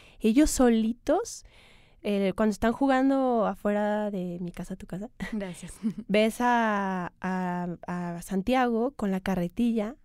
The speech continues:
Speaker 1: ¿no? Llevando así las cosas pesadas, las piedras, construyendo. Y en cambio ves a Greta mezclando el lodo,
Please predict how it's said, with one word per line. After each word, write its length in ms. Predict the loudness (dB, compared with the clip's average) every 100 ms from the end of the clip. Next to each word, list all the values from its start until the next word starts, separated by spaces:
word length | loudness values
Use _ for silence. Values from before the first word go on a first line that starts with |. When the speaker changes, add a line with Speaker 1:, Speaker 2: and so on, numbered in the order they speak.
| _ -20 -8
Speaker 1:
¿no? 160 | -4 0
Llevando 320 | 0 0 -4
así 380 | -6 -8 -4 0
las 240 | 0 0
cosas 280 | -2 -2 -2
pesadas, 680 | -4 -6 -2 0 0 -2 -2
las 220 | -4 -6
piedras, 800 | -4 0 2 2 0 -2 -8 -8
construyendo. 1000 | 0 0 2 0 4 4 4 2 0 -4 -10 -20 -20 -20 -4
Y 100 | 4
en 80 | 6
cambio 260 | 6 6 6
ves 200 | 4 2
a 60 | 0
Greta 300 | 0 2 2
mezclando 760 | 0 -2 -2 0 0 0 0
el 140 | 2
lodo, 340 | 2 0 -4